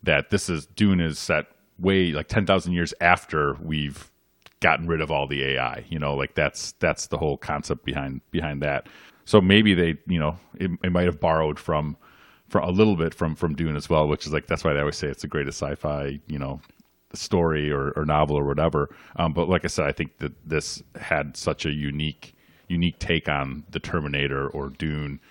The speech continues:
fight, fight versus A I story that, that made it, you know, made it so, made it so cool,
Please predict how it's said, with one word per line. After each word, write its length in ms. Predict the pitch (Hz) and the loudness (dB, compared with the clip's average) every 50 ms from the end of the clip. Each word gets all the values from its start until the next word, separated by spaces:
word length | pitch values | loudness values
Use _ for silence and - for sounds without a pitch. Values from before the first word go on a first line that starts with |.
| - _ _ _ _ _ | -20 _ _ _ _ _
fight, 440 | _ - - - - - 80 76 - - - - 78 | _ -20 -20 -8 -2 -2 -2 -2 -2 -8 -20 -20 -14
fight 280 | - - 78 76 - - | -8 -6 -4 -4 -4 -4
versus 320 | 80 76 - - 78 73 | -6 -6 -4 -4 -4 -4
A 180 | 78 73 76 71 | -2 -2 0 0
I 140 | 69 69 | 0 0
story 480 | 69 - - - 92 78 69 69 65 65 | -2 -4 -6 -4 -2 0 0 0 -2 -4
that, 420 | 58 65 65 67 62 - - - - | -4 -4 -2 -4 -4 -6 -10 -10 -8
that 120 | - 67 | -8 -6
made 220 | 69 71 69 65 64 | -4 -4 -4 -4 -4
it, 160 | 64 67 - _ _ _ - - - - | -6 -10 -10 _ _ _ -20 -20 -20 -14
you 120 | - 78 67 | -10 -10 -8
know, 160 | 64 60 - - - | -8 -10 -10 -8 -4
made 200 | 82 80 76 69 | -2 -2 -2 -2
it 120 | 67 - | -6 -8
so, 140 | - - - - | -8 -10 -8 -6
made 180 | 82 76 71 | -6 -6 -6
it 100 | 67 64 | -6 -8
so 140 | - - 60 | -8 -10 -10
cool, 280 | - - 76 67 67 | -6 -6 -6 -6 -8